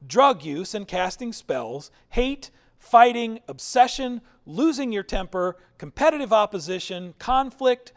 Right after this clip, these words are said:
selfishness, group rivalry, jealousy, drunkenness, partying, and other things like that." But when we trust the Spirit of Jesus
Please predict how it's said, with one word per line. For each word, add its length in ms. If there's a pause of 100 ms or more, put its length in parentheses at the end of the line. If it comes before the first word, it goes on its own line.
selfishness, 960 (320)
group 400
rivalry, 760 (420)
jealousy, 800 (260)
drunkenness, 840 (340)
partying, 680 (600)
and 140
other 200
things 540 (260)
like 220
that." 320 (2500)
But 200
when 460
we 100
trust 480
the 60
Spirit 520
of 200
Jesus 720